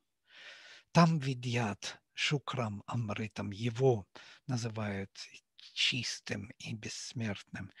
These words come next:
Это его должно знать как чистого и бессмертного. Мгм. А, ну и вот последнее шлока. Мы закончим сегодня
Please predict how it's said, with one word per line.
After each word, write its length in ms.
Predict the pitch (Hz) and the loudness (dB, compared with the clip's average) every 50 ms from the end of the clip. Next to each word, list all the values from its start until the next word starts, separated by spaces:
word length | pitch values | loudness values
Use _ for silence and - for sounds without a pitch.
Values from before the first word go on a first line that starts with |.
| - - _ | -20 -14 _
Это 220 | - 110 - - | -12 -10 -6 -6
его 560 | 110 107 107 113 113 110 127 131 123 117 101 - _ _ _ _ - - - _ _ _ - 117 117 - _ _ _ _ _ | -6 -4 -4 -4 -4 0 4 4 4 4 2 -4 _ _ _ _ -20 -20 -20 _ _ _ -14 -14 -14 -18 _ _ _ _ _
должно 560 | 123 123 127 120 120 113 107 104 104 113 117 | 0 0 2 2 0 -2 -2 -4 -2 -2 -4
знать 480 | 110 104 113 117 113 104 98 95 - - | -4 -2 -2 -2 -2 -2 -2 -4 -6 -8
как 180 | - - - - - | -10 -10 -10 -12 -10
чистого 600 | - - - - 113 107 - - - - 107 104 101 | -6 -4 -4 -4 -4 -8 -8 -10 -10 -12 -10 -8 -8
и 120 | 95 95 | -8 -10
бессмертного. 840 | 95 101 - - - - - 123 107 101 101 - _ _ _ _ _ - _ _ _ _ _ _ _ - - - - - - - - - _ _ _ | -12 -12 -12 -10 -10 -8 -6 -6 -6 -6 -8 -10 _ _ _ _ _ -20 _ _ _ _ _ _ _ -20 -20 -20 -20 -20 -20 -20 -20 -20 _ _ _
Мгм. 380 | 120 117 113 113 120 127 131 131 _ _ - - - - _ _ _ _ _ _ _ _ _ _ _ _ _ _ _ _ _ _ _ _ _ _ _ _ _ _ _ _ _ _ _ _ - - - - - - - - - - - - - - - - - - - - - - _ _ _ _ _ _ _ _ _ _ _ _ _ - - - - - | -10 -10 -8 -8 -8 -8 -8 -10 _ _ -20 -20 -20 -20 _ _ _ _ _ _ _ _ _ _ _ _ _ _ _ _ _ _ _ _ _ _ _ _ _ _ _ _ _ _ _ _ -20 -20 -20 -20 -20 -20 -20 -20 -20 -20 -20 -20 -20 -20 -20 -20 -20 -20 -20 -20 -20 -20 _ _ _ _ _ _ _ _ _ _ _ _ _ -8 -8 -8 -4 -4
А, 60 | 175 165 165 175 160 156 156 143 - - - - - - - - - - - - - - _ _ _ _ _ _ _ _ _ _ | -2 0 0 0 -2 -4 -4 -8 -12 -18 -20 -20 -20 -20 -20 -20 -20 -20 -20 -20 -20 -20 _ _ _ _ _ _ _ _ _ _
ну 200 | 165 170 208 285 | -6 -4 -2 -2
и 200 | 302 190 175 180 | -2 -2 -4 -4
вот 180 | 156 135 143 - - - _ | -2 -4 -6 -6 -8 -16 _
последнее 800 | - 131 117 - - 120 120 113 104 104 107 101 95 95 95 92 - | -8 -8 -8 -6 -6 -4 -4 -4 -4 -4 -4 -4 -4 -4 -6 -8 -8
шлока. 600 | - - - - - - 139 147 160 - - 190 | -10 -12 -12 -12 -10 -10 -10 -10 -10 -8 -8 -8
Мы 500 | 190 147 120 113 123 117 113 117 117 110 | -6 -6 -6 -8 -8 -8 -6 -6 -6 -6
закончим 580 | 107 113 113 - - - 101 95 - - - 107 | -6 -6 -8 -8 -6 -8 -8 -8 -8 -10 -10 -10
сегодня 560 | - - - 110 110 107 98 104 101 98 - | -10 -10 -10 -8 -8 -8 -8 -8 -8 -10 -10